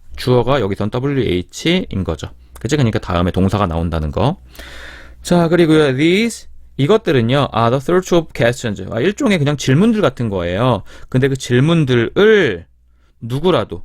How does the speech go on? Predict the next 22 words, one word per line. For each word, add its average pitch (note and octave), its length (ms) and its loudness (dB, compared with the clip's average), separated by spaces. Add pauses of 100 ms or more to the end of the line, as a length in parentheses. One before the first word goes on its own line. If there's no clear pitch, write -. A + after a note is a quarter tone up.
근데 G2 120 -10
어떤 A2 300 -2
누구요? G#2 400 -2 (440)
이러한 B2+ 420 2 (580)
문구를 C#3 420 2
사용한 D3 440 0
누구라도 C#3 640 0
should E3 260 -2
be D#3+ 160 0
able C3 280 -2
to - 140 -8
answer. G2 380 -6 (220)
어, F2+ 220 -4 (140)
대답할 C3 460 -2
수 G#3+ 240 -6
있어야 F3 400 0
되는, F2+ 300 -10
대답할 B2 380 -6
수 - 160 -12
있어야 F#3 360 -2
되는 D3+ 280 -2 (200)
그런 A3 300 0